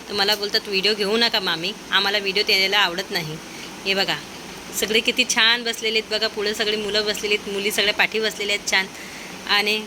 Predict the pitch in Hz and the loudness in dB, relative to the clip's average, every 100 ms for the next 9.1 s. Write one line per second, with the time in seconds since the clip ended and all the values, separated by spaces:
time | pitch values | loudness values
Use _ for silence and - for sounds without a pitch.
0 | - 233 247 247 233 240 - 226 - 240 | -6 0 0 4 2 2 -4 -6 -2 0
1 | 226 240 233 269 269 262 220 220 254 196 | 2 2 2 2 0 0 0 0 0 -2
2 | - - - - 208 196 254 269 - 208 | -6 -14 -12 0 2 2 0 0 2 0
3 | 202 185 190 190 - 208 220 254 285 285 | 2 0 0 -6 -4 0 4 4 4 4
4 | 220 196 175 160 160 - - - - _ | 0 0 -2 -4 -8 -10 -14 -16 -18 _
5 | _ _ _ _ - - 202 196 208 196 | _ _ _ _ -2 2 2 2 2 0
6 | 196 190 175 175 175 175 175 175 165 180 | 0 0 0 0 0 2 0 -2 -4 -2
7 | 165 165 180 208 175 156 156 180 - - | 0 0 0 0 0 -4 -6 -10 -18 -20
8 | - 185 180 190 - 180 185 226 226 - | -6 -2 0 -2 -4 -4 -2 0 -2 0